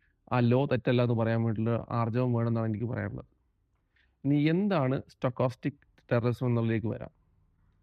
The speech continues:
നിങ്ങളൊരു ഇൻഫ്ലുവൻസർ ആണെന്ന് വിചാരിക്കുക. നിങ്ങൾക്ക് YouTube-ലും Instagram-ലും Facebook-ലും ഒക്കെ ഒരു കോടി ഫോളോവേഴ്സ് വീതമുണ്ട്. നിങ്ങൾക്ക് ഒരു കമ്മ്യൂണിറ്റി ഇഷ്ടമല്ല. നിങ്ങൾ എല്ലാ ദിവസവും ആ കമ്മ്യൂണിറ്റിക്കെതിരെയുള്ള കണ്ടന്റുകൾ പുറത്ത്, പുറത്തു വിടുന്നു. അതായത്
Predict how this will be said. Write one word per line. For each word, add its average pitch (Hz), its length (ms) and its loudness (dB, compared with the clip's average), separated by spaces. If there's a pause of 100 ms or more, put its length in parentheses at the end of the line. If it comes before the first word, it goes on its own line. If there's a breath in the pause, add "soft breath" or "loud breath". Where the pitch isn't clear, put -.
(920)
നിങ്ങളൊരു 185 380 4
ഇൻഫ്ലുവൻസർ 143 420 0
ആണെന്ന് 113 260 0
വിചാരിക്കുക. - 400 -10 (300)
നിങ്ങൾക്ക് 127 360 2
YouTube-ലും 120 540 0
Instagram-ലും 113 540 -2
Facebook-ലും 113 480 -4
ഒക്കെ 127 180 -8 (360 soft breath)
ഒരു 170 160 2
കോടി 123 240 2
ഫോളോവേഴ്സ് 120 520 0
വീതമുണ്ട്. 113 420 -4 (680)
നിങ്ങൾക്ക് 175 320 0
ഒരു 123 220 2
കമ്മ്യൂണിറ്റി 123 440 2
ഇഷ്ടമല്ല. - 320 -12 (420)
നിങ്ങൾ 160 240 2
എല്ലാ 123 280 2
ദിവസവും 113 280 -2
ആ - 80 -4
കമ്മ്യൂണിറ്റിക്കെതിരെയുള്ള 113 840 0 (100)
കണ്ടന്റുകൾ 120 480 0
പുറത്ത്, - 360 -10 (100)
പുറത്തു 117 240 -4
വിടുന്നു. 73 240 -8 (580)
അതായത് 113 220 0